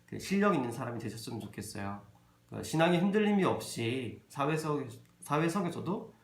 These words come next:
어, 잘 살아내는 그 한 사람 때문에 여러분이 그렇게 전하고자 했던 하나님의 사랑이 그런 사회 안에서, 조직 안에서, 또 사업체 안에서, 조직, 그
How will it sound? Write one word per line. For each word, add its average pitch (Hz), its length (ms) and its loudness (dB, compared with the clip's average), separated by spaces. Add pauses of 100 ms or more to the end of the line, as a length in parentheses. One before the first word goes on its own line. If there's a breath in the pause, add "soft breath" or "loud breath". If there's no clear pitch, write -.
(220 loud breath)
어, 104 360 -2
잘 110 220 -2
살아내는 107 680 -2
그 131 100 -6
한 135 140 -4
사람 156 240 2
때문에 127 680 -2 (480 loud breath)
여러분이 147 380 4
그렇게 147 500 0
전하고자 117 800 -4
했던 113 560 -2
하나님의 151 400 2
사랑이 113 680 -2 (380 loud breath)
그런 113 320 -2
사회 165 260 2
안에서, 107 520 -2
조직 120 340 -4
안에서, 110 560 -4 (280 loud breath)
또 101 360 -6
사업체 185 420 2
안에서, 95 580 -4
조직, 120 420 -6 (240 loud breath)
그 98 320 -6